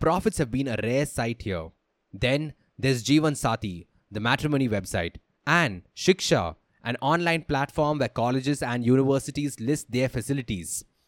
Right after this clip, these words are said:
Both Jeevan Sathi and Shiksha bring about fourteen percent of the total revenue. Unfortunately, both of them are yet to turn consistent profits. But Info Edge has one other trump card. The company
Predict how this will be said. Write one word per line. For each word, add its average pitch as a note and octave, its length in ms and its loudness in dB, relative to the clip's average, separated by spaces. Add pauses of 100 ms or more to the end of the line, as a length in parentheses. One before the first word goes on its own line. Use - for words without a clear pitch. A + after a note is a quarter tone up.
(140)
Both F3 400 8
Jeevan D3+ 360 0
Sathi D3 460 -4 (100)
and E3 240 2
Shiksha A#2 520 2
bring C#3+ 200 2
about A#2+ 220 0
fourteen F#3 380 0
percent D3 360 0
of - 60 -4
the G#2 80 -2
total B2+ 300 2
revenue. G2+ 500 -2 (340)
Unfortunately, F3+ 920 2 (260)
both E3 300 4
of D#3 100 -12
them D3+ 260 0
are A#2 120 -2
yet A#2+ 260 0
to D#3+ 80 0
turn B2 320 0
consistent D#3+ 580 -4
profits. - 640 -4 (560)
But A#2 220 0
Info G3 400 6
Edge C#3 240 2
has A#2 260 -2
one B2 380 0
other A#2+ 240 2
trump A#2+ 320 -4
card. F2+ 320 -4 (400)
The C3+ 120 -2
company D#3 380 0